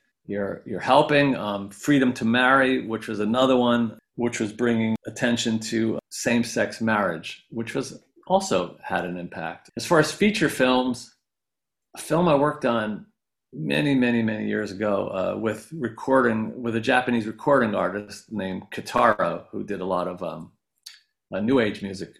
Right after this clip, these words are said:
For, uh, he's Japanese. We worked on an O-, Oliver Stone film called Heaven and Earth, and that brought attention to, um, that was Oliver's kind of third film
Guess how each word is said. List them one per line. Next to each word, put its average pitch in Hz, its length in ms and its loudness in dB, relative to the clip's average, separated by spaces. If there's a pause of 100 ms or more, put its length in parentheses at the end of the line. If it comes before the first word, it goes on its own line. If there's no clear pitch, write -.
For, - 280 -18
uh, 113 320 -14
he's 101 200 -8
Japanese. 95 680 -4 (400)
We 127 60 4
worked 127 240 4
on 123 140 4
an 117 60 2
O-, 113 220 2
Oliver 120 360 2
Stone 170 380 2
film 110 580 -4 (360)
called 113 220 0
Heaven 117 260 2
and 107 140 -2
Earth, 98 440 -4
and 113 120 -2
that 120 160 2
brought 131 200 6
attention 117 500 0
to, 107 300 -2
um, 98 340 -8 (380)
that 147 60 2
was 151 100 2
Oliver's 139 480 6
kind 123 200 -2
of - 220 -6
third 131 280 2
film 117 600 0